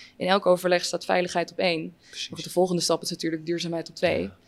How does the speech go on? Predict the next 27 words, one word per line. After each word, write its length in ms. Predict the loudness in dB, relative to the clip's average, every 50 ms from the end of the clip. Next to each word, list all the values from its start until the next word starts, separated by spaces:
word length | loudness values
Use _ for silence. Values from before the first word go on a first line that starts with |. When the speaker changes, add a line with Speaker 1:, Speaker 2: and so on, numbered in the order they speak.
| _ _ _ -2
Speaker 1:
En 100 | 2 4
dan 120 | 6 6
wordt 180 | 8 6 6 8
het 100 | 6 4
ook 60 | 4
Speaker 2:
Ja. 40 | 4
Speaker 1:
gewoon 360 | 2 2 2 4 4 2 -2
vast 240 | 0 0 0 0 2
onderdeel 240 | 0 0 0 0 0
van 120 | -2 -2
de 60 | 0 0
organisatie. 560 | -2 -2 -4 -4 -4 -4 -6 -6 -6 -6 -6
Speaker 2:
Ja, 220 | -6 -8 -8 -8 -4
maar 120 | -4 -2
dat 160 | -2 -2 -2 -4
is 140 | -4 -8 -10 -4
echt, 280 | -4 -4 -4 -4 -10 -6
maar 200 | -4 -4 -4 -4 -6
dat 180 | 0 2 2 2
is 120 | 2 0 -2
ook, 200 | -2 -2 -4 -12 _ -20 -18 -14 -12 -12 -12 -12 -10 -8 -8 -8 -8 -12 -14 -14 -12 -10 -6 -4
dan 160 | -2 -2 -2
even 160 | -2 -4 -6
weer 100 | -6 -6
met 100 | -4 -4
alle 160 | -2 0 0
respect, 460 | 0 0 -2 -6 -8 -8 -8 -14 -20